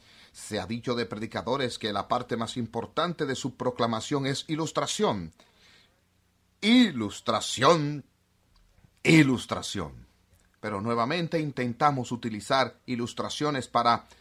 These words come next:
eh, simplificar, para aclarar, para aumentar la capacidad de las personas de entender lo que estamos diciendo. Y hay un elemento de eso en el uso de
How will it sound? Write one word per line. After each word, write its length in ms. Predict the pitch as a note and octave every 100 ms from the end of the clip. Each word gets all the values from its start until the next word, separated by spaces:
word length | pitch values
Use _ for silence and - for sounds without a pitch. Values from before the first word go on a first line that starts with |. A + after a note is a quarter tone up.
| - - _ _
eh, 260 | - F#2+ -
simplificar, 1200 | - - D3 B2 B2 B2+ A2 - D3 F#3 A#2 - - _ _ _ _ _ _ _ _ - -
para 300 | A2 A2+ A2+
aclarar, 840 | - A#2 G#2+ B2 B2+ B2+ - - - _ _ _ _
para 460 | A2 G#2+ A2 G#2+ -
aumentar 1160 | B2 C3 C3 B2+ C3 B2 A2 - F#3 D3+ G2 F2 _ -
la 260 | A2+ A#2+ -
capacidad 920 | A#2+ B2+ A#2 - A2+ B2+ D3+ C3+ -
de 180 | G#2 A2+
las 220 | G#2+ -
personas 760 | A#2+ F2 - D3 B2 F#2+ F#2 - _ _
de 180 | F2+ A2+
entender 640 | A2 G#2+ A2+ G2+ C3+ G#2+
lo 120 | G#2+
que 80 | G2+
estamos 420 | G2+ A#2 G2+ E2+
diciendo. 560 | G2+ F#2+ E3 F3+ G#2+ D#2+ - - -
Y 120 | D3+
hay 120 | A#3
un 160 | A3 F3+
elemento 800 | C3+ A#2 A#2+ D#3+ C3+ A2+ F#2+
de 200 | F2 G2
eso 400 | A#2 - F#2+ F#2 -
en 140 | A#2+ G#2+
el 160 | F#2
uso 460 | D3 C3+ - G2 F#2+ _ _ _ -
de 520 | A2+ A2 G#2+ F#2